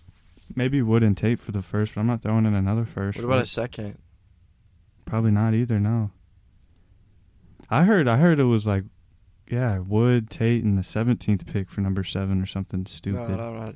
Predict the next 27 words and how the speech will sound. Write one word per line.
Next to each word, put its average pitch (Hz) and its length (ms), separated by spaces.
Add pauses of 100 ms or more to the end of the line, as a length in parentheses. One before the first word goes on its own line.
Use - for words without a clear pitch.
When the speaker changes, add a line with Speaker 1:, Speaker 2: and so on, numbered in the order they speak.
(100)
Speaker 2:
I'm - 220
keeping 120 320
that 107 120
seventeenth. 110 760 (1040)
Speaker 1:
Uh, 104 300 (280)
I 135 120
heard 180 180
a 135 60
really 104 300
good 101 200
one 98 300 (800)
that 110 120
I 104 60
was 104 120
interested 101 420
in. 95 380 (540)
I 110 40
forget 131 300
the 107 100
team, 107 500 (1120)
but, 71 240
uh, 58 260
it 117 40
was, 127 220
like, 95 180
Tate, 113 320
Wood, 110 480